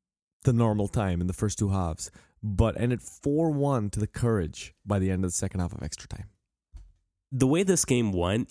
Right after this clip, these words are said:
Speaker 2: it probably should have ended four one in normal time. Reign F C's Casey Murphy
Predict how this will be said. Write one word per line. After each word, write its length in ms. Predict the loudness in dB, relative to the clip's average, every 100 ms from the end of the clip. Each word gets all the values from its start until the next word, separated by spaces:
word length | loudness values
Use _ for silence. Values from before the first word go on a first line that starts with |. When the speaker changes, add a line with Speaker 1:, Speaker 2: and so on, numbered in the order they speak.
| -4
Speaker 2:
it 160 | -2
probably 240 | 2 2 2
should 280 | 0 0
have 120 | 2 2
ended 280 | 2 0
four 280 | -2 -2 0
one 400 | 2 0 0 -2
in 520 | -2 0 0 -2 -4 -8 _ -6
normal 440 | -2 0 -2 -4
time. 320 | -6 -6 -8 -14 _ _ _ _ -12 -12 -12 _ _ _ _
Reign 280 | 0 2 2
F 140 | 2
C's 380 | 2 2 2 0
Casey 360 | 2 0 2 0
Murphy 600 | 2 0 0 0 0